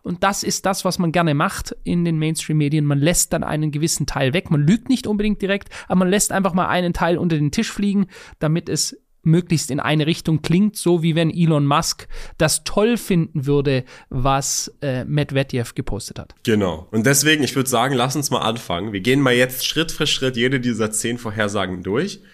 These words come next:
Speaker 2: Und egal wie absurd sie klingen, wir versuchen einfach mal eine <laughs> Meinung dazu zu geben, okay?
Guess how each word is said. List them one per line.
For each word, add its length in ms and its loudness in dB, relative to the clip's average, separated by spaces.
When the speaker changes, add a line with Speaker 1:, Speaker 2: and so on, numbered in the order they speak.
Speaker 2:
Und 280 2
egal 460 2
wie 160 -2
absurd 420 0
sie 120 0
klingen, 440 0
wir 220 0
versuchen 280 -2
einfach 260 0
mal 160 2
eine 380 2
<laughs> 140 0
Meinung 460 4
dazu 300 -2
zu 140 -8
geben, 240 -4
okay? 340 0